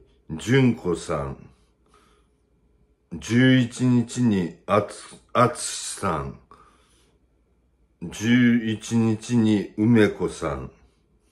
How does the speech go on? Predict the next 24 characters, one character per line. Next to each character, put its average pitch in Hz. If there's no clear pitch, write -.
十 123
三 127
日 98
に、 123
な 90
る 92
み 90
さ 87
ん。 80
十 127
四 101
日 -
に、 117
忠 107
正 87
さ -
ん。 65
十 127
六 131
日 123
に、 113
守 98
さ 92
ん。 82